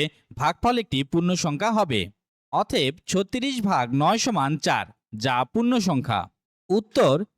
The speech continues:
চার। এই ছিল তিন নং প্রশ্নের সমাধান। এরপর চার নং প্রশ্ন। একইভাবে হর এগারো দিয়ে লব আটাত্তরকে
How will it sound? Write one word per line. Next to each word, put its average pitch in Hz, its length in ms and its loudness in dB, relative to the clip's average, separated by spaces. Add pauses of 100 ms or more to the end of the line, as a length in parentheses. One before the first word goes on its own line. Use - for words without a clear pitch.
(120)
চার। 135 280 0 (320)
এই 196 160 -2
ছিল 269 220 0 (120)
তিন 175 220 -2
নং 165 160 0
প্রশ্নের 160 400 0
সমাধান। 127 480 0 (640)
এরপর 202 380 2 (140)
চার 147 200 0
নং 156 200 2
প্রশ্ন। 202 340 0 (560)
একইভাবে 196 600 0 (460)
হর 127 300 2 (240)
এগারো 190 380 0
দিয়ে 233 320 0
লব 147 280 2 (160)
আটাত্তরকে 233 640 -2